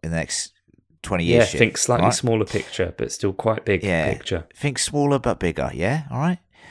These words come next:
Speaker 1: Um, right, listeners. That's, if we go any more, it'll be a deep take, and we don't do that right now. We do the hot take right now.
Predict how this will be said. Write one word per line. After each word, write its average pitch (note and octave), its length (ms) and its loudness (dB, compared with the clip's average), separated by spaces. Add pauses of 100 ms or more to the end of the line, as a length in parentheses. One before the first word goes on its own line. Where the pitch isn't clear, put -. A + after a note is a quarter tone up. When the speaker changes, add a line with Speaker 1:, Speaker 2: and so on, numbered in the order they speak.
(340)
Speaker 1:
Um, G2+ 560 6
right, F2+ 220 6
listeners. D#2+ 340 -4
That's, - 400 -2 (220)
if F2+ 160 -8
we G2 80 -4
go A2+ 180 6
any A2+ 160 4
more, F2 440 -2 (460)
it'll E2+ 160 2
be E2+ 180 2
a E2+ 40 2
deep E2+ 420 -2 (340)
take, - 640 -4
and E2 100 -4
we F#2+ 100 -2
don't F#2 160 0
do F#2 200 4
that B1+ 160 0
right C#2 180 -2
now. C#2 160 -2
We D#2 100 -4
do D#2+ 140 -2
the D2+ 80 -2
hot - 260 0
take D2 300 -4
right D2 180 -6
now. C2 280 -6